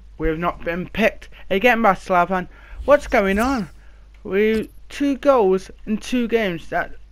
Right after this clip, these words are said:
at least a start. One all. Czech Tiote and Emenike has scored for us. Next man, we were definitely not getting to it.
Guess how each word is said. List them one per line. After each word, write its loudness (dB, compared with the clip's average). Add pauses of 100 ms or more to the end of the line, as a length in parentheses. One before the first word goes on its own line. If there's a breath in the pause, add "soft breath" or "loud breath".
(280)
at -10
least -2 (100)
a -10
start. -6 (1800 loud breath)
One 6
all. 6 (440)
Czech 2
Tiote 0
and -6 (120)
Emenike 0 (280)
has -12
scored -4
for -4
us. -10 (1900 loud breath)
Next -2
man, 2
we 0
were 8
definitely 4
not 0
getting 2
to -4
it. -2